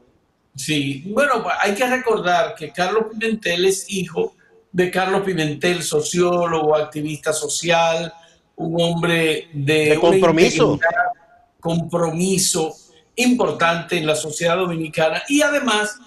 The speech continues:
Speaker 1: ha sido el representante, digamos, vocero de transparencia internacional en la República Dominicana.
Speaker 2: Y esa es su
Speaker 1: Como
Speaker 2: especialidad
Speaker 1: capítulo de
Speaker 2: también. Él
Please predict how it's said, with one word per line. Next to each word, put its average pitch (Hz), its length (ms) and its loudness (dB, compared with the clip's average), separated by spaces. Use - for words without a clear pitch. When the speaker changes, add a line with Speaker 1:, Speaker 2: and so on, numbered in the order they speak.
Speaker 1:
ha 226 100 0
sido 226 400 2
el 190 100 2
representante, 190 1300 0
digamos, 180 480 -2
vocero 190 720 0
de 185 140 0
transparencia 208 960 0
internacional 160 1040 -2
en 269 260 -2
la 160 160 0
República 160 540 -4
Dominicana. 143 720 0
Speaker 2:
Y 165 60 2
esa 214 320 6
es 233 100 4
su 202 80 4
Speaker 1:
Como 202 180 6
Speaker 2:
especialidad 185 880 4
Speaker 1:
capítulo 208 160 4
de 202 80 4
Speaker 2:
también. 170 300 4
Él 113 40 -4